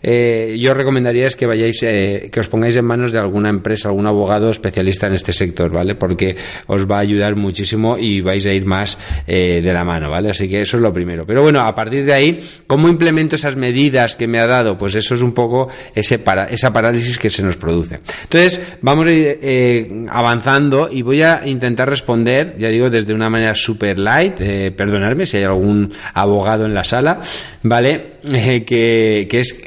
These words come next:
explicaros qué es esto del R G P D, ¿no? Este, eh, pues en primer lugar deciros que, ya lo comentaba antes, es,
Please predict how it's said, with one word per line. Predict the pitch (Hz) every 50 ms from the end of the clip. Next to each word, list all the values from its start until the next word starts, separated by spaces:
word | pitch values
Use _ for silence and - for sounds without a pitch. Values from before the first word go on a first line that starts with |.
| - -
explicaros | - 120 - - 123 120 113 131 135 127
qué | - 143
es | 135 123 120
esto | 127 123 139
del | 135 127 120 120 113
R | 117 113 107 113
G | - - 113 104
P | - 101 95
D, | 87 82
¿no? | 82 95 123 139
Este, | 131 - - 131 135 - 113 110
eh, | 110
pues | 110 - 104 98 98
en | 110 110 90
primer | 101 101 104 107 107 117 120
lugar | 117 123 120 120 127 131
deciros | 127 117 - 123 131 139 - -
que, | - 110 127 147 - - -
ya | 98 98 101
lo | 104 95
comentaba | 101 104 104 98 110 117
antes, | 131 139 143 165 156 135
es, | 147 156 156 -